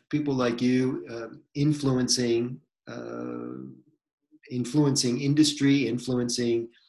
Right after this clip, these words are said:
service, influencing, uh, across continents. We're, I'm, I'm so glad to know you and so proud to know you.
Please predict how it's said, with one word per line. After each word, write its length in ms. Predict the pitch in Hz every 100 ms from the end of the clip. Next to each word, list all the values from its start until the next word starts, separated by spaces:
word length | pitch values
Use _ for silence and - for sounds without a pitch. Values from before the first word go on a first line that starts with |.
| _
service, 680 | - - 151 147 143 143 -
influencing, 800 | 120 117 131 123 117 123 117 113 - - _
uh, 180 | 123 127
across 420 | 139 - 135 127
continents. 920 | - 135 151 147 131 131 127 131 131
We're, 300 | 110 113 120 - -
I'm, 260 | 131 127 -
I'm 100 | 127
so 180 | - 156
glad 320 | 139 135 131
to 100 | 120
know 220 | 120 131
you 220 | 127 123
and 100 | 113
so 180 | 110 123
proud 280 | 117 123 120
to 80 | 117
know 160 | 113
you. 200 | 113 107